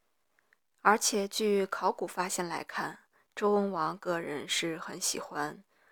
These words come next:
占卦的。不只是像看世界杯这么大的生活中的一件事，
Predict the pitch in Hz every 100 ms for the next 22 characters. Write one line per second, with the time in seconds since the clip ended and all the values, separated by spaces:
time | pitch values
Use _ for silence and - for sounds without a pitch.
0 | _ _ _ - 170 175 185 170 - -
1 | - _ _ _ _ _ _ _ _ -
2 | 214 - 151 165 175 165 165 175 165 160
3 | - 190 175 - 185 175 - 175 170 -
4 | 170 160 - 190 160 - - - - -
5 | 170 143 139 143 147 139 156 - - -